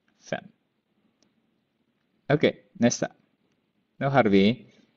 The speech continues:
eh, x upphöjt till y är lika med sextiofyra. Okej, det finns två svar på det här. Ett svar är ju nej, tre till och med.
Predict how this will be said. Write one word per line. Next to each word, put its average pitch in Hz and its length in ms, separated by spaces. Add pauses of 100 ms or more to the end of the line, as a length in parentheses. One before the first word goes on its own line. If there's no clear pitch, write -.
(560)
eh, 78 460 (160)
x - 340
upphöjt 98 360
till 87 220
y 127 180
är - 60
lika 110 260
med 80 140
sextiofyra. - 760 (680)
Okej, - 200
det 101 140
finns - 300
två 147 340 (180)
svar 90 280
på - 180
det 73 160
här. 117 300 (1000)
Ett 107 200
svar 113 420
är 85 140
ju 82 400 (1600)
nej, 113 360
tre 156 300
till 95 240
och 71 80
med. 67 140